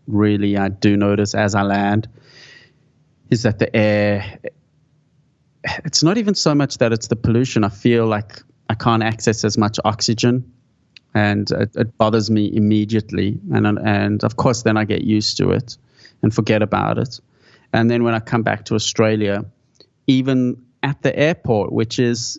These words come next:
in a relatively busy part of, you know, it's, it's, it's pretty industrial. It's,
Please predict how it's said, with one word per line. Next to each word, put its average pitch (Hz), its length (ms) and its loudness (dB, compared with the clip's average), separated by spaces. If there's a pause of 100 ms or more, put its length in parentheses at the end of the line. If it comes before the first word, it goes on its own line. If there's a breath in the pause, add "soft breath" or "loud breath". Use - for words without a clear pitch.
in 156 140 2
a 190 80 2
relatively 160 960 0 (200)
busy 127 280 0
part 123 480 0
of, 113 300 0
you 123 80 2
know, 117 140 4
it's, 113 220 -4
it's, - 280 -4
it's - 160 -10
pretty 131 220 2
industrial. 123 1040 2
It's, - 600 -8